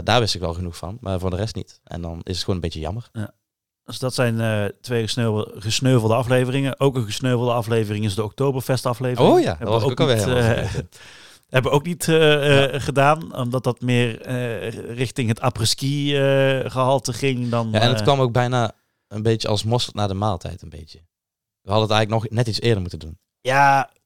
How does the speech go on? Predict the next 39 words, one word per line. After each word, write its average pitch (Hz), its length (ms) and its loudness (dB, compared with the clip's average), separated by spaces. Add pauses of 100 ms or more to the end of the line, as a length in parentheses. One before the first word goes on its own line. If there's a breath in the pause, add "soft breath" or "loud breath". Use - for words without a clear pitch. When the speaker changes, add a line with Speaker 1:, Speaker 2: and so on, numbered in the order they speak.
(160)
Speaker 2:
we 135 120 0
Speaker 1:
Dus 131 80 4
de 123 60 6
timing 175 160 8
Speaker 2:
waren 165 180 4
Speaker 1:
was 151 100 0
Speaker 2:
wel 170 180 8
Speaker 1:
niet 160 80 -2
Speaker 2:
op 147 100 0
Speaker 1:
goed. - 100 -6
Speaker 2:
zich 151 240 0
op - 240 -6
tijd 151 460 2
met 165 180 -6
opnemen. 151 680 -2 (1000)
Alleen 135 380 2
het, - 320 -8
het 120 160 -6
ding 143 200 2
is 135 120 0
van 135 180 0
het 120 120 -4
Oktoberfest, 151 720 2
dat 127 120 -6
hebben 123 180 0
we 120 60 4
al 123 60 2
een 113 60 -8
keer 120 100 -2
eerder 127 180 -2
laten 135 200 -2
vallen, 127 180 -2
het 113 100 -6
Oktoberfest 120 680 -2
zelf 135 260 0
is 123 100 -4
niet 120 160 -6
in 113 100 -4
oktober. 95 500 -2